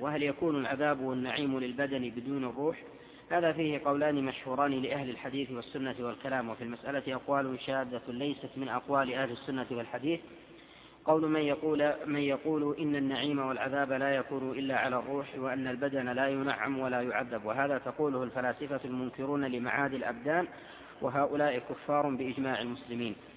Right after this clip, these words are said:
ويقوله كثير من أهل الكلام من المعتزلة وغيرهم الذين يقولون لا يكون ذلك في البرزخ وإنما يكون عند القيام من القبور. وقول من يقول إن الروح بمفردها لا تنعم ولا تعذب وإنما الروح هي الح-، هي الحياة،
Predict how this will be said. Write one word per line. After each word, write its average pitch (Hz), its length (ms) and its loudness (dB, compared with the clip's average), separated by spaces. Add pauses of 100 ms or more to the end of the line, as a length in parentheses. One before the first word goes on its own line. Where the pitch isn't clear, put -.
(380)
ويقوله 151 560 4
كثير 160 360 2
من 151 180 4
أهل 160 240 -2
الكلام 143 400 2
من 143 260 2
المعتزلة 143 720 0
وغيرهم 139 500 0
الذين 135 340 0
يقولون 135 520 0
لا 147 220 6
يكون 147 380 2
ذلك 143 380 2
في 131 120 -4
البرزخ 127 500 0
وإنما 139 460 0
يكون 135 360 -2
عند 131 200 0
القيام 139 440 0
من 127 220 -2
القبور. 117 420 0 (580)
وقول 180 400 6
من 175 100 4
يقول 160 680 4
إن 165 180 4
الروح 147 400 2
بمفردها 139 640 2
لا 147 160 6
تنعم 147 480 0
ولا 139 240 2
تعذب 143 480 0
وإنما 139 480 2
الروح 135 340 -2
هي 135 220 0
الح-، - 320 -6
هي 139 220 -2
الحياة، 127 400 -2